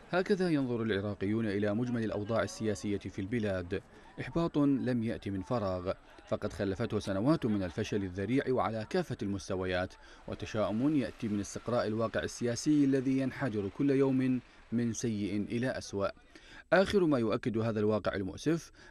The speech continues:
ما نشره المعهد الديمقراطي البريطاني في استطلاع أوضح من خلال نتائجه أن التفاؤل في انخفاض متواصل في العراق نتيجة تفاقم الأزمات وغياب الوظائف والخدمات العامة.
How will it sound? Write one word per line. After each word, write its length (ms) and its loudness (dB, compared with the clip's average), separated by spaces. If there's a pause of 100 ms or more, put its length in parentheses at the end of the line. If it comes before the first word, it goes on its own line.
ما 100 0
نشره 400 0
المعهد 360 0
الديمقراطي 640 -2
البريطاني 680 2
في 100 -6
استطلاع 640 -2 (300)
أوضح 360 -2
من 140 -4
خلال 380 -4
نتائجه 640 0 (360)
أن 100 4
التفاؤل 520 -2
في 80 -10
انخفاض 440 2
متواصل 680 2
في 100 -4
العراق 460 0 (340)
نتيجة 460 2
تفاقم 520 2
الأزمات 600 0 (300)
وغياب 480 2
الوظائف 580 2
والخدمات 560 -2
العامة. 560 0